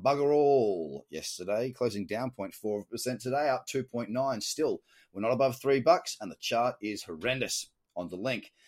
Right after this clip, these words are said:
it's up six point eight percent today, and it was up five point three percent yesterday.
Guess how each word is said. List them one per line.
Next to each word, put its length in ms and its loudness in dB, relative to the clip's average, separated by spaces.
it's 120 0
up 140 6
six 220 4
point 360 2
eight 300 2
percent 420 -4
today, 440 2
and 100 2
it 60 0
was 160 0
up 260 0
five 400 2
point 220 0
three 360 0
percent 500 -4
yesterday. 680 -2